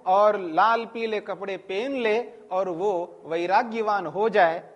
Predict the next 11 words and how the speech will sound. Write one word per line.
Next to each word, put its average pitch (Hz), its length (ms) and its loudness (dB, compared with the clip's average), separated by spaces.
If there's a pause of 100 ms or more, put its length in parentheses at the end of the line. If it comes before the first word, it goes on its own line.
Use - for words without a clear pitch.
(120)
ये 170 140 -4
कभी 156 300 -6
संभव 143 440 -8
नहीं 123 240 -14
है। - 220 -20 (2500)
ऐसे 185 280 -2
तो 185 140 -10
संसार 202 640 -4
में 170 260 -12 (340)
अनगिनत 208 580 -4
हैं। 117 300 -12